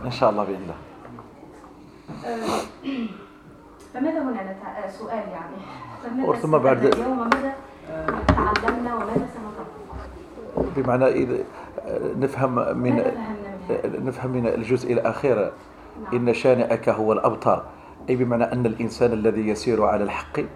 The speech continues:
Speaker 1: ويقول الحق ومن أجل الحق يعيش،
Speaker 2: نعم.
Speaker 1: أن مبغضه، آه، فسيكثرون بلا محالة،
Speaker 2: نعم.
Speaker 1: ولكن الله عز وجل سيعطي له الهدية بالدخول إلى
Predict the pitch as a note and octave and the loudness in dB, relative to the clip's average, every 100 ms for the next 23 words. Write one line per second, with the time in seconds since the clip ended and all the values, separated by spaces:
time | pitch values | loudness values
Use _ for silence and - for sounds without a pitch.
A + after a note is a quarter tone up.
0 | - - - A#2+ A#2+ A2 G#2+ A#2 G#2 F#2+ | -16 -18 -4 4 6 6 4 2 2 0
1 | - - B2+ A#2+ A#2 A#2 G#2 A2 - - | -4 0 2 2 0 -2 0 0 0 -6
2 | A#2+ G#2+ G2+ D3+ - - - - - - | -2 0 0 0 -2 -10 -16 -14 -6 0
3 | B2 B2 B2 B2+ G#2+ G#2 C#3 A#2 G#2+ G2+ | 4 4 6 6 6 6 8 8 6 4
4 | - - - - - - - A#2+ - - | -4 -8 -18 -20 -18 -4 0 0 0 -4
5 | - A#2 - A#2 A2+ - A#2+ A#2 A2+ A2 | 2 2 4 4 2 2 6 6 6 4
6 | A2 G#2+ G2 G2 A2+ C#3+ F3 - - - | 2 2 2 4 6 6 6 0 -10 2
7 | B2+ B2+ C3 A#2+ A#2 A#2 G#2+ G#2+ A2+ A#2+ | 4 6 4 2 6 6 6 4 4 2
8 | A#2 A2+ A#2 A2+ G#2+ C3 A#2 G#2+ G#2 G#2+ | -2 0 2 2 4 4 4 4 2 0
9 | G2 A#2+ C3+ B2+ B2 A2+ A#2 D3 C3 | 2 4 4 4 0 0 2 4 4